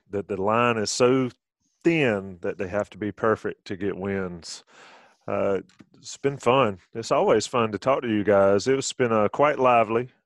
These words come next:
It was lively off the air. It was lively on the air. I hope the folks <laughs> enjoyed this. Uh, this is probably our longest one in a g-, right good while.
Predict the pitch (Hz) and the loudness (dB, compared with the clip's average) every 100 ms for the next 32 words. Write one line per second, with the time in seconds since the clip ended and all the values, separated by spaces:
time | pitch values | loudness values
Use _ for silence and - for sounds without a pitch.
0 | - 117 107 113 123 127 120 113 123 131 | -4 -2 0 2 4 4 4 6 4 4
1 | 117 107 110 123 120 110 113 117 107 104 | 2 2 2 2 0 0 2 2 2 0
2 | 117 123 107 113 117 120 139 127 - 131 | 0 -2 -2 0 0 0 -2 -4 -2 0
3 | 131 - 113 117 160 175 135 143 135 - | 0 -6 -6 2 4 4 2 0 0 0
4 | 131 127 135 - 165 139 123 123 113 131 | 0 2 0 0 0 2 2 2 2 2
5 | 110 - 110 110 104 101 92 107 131 135 | -2 -4 -4 -4 -4 -8 -12 -4 0 0
6 | - 110 104 117 107 95 | 0 -2 2 4 2 0